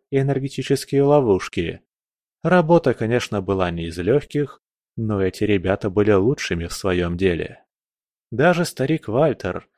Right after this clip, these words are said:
который обычно ныл и стонал о болях в спине, вдруг оживился и поскакал, как молодой. «А я ведь ещё ого-го!» приговаривал он, наблюдая за тем, как защитные барьеры старого форта спадают один за другим.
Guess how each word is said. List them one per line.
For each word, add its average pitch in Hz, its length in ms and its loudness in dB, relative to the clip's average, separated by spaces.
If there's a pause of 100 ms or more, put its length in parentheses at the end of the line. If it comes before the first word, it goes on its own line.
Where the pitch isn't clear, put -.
(100)
который 110 440 0
обычно 98 440 -2
ныл 107 360 0
и 90 40 2
стонал 110 480 -4
о 90 80 0
болях 92 320 2
в - 60 -10
спине, 107 560 -4 (240)
вдруг 151 340 2
оживился 131 640 2
и 104 80 2
поскакал, 131 640 2
как - 240 -2
молодой. 117 680 2 (760)
«А 90 180 0
я 92 300 -2
ведь 151 220 -2
ещё 123 340 0
ого-го!» 123 800 4 (340)
приговаривал 143 800 2
он, 143 200 2
наблюдая 120 560 0
за 107 140 -2
тем, 135 240 -2
как 120 200 -4
защитные 101 600 -2
барьеры 101 500 -2
старого 98 480 -4
форта 135 520 0
спадают 131 680 0
один 131 260 2
за 131 140 0
другим. 117 580 0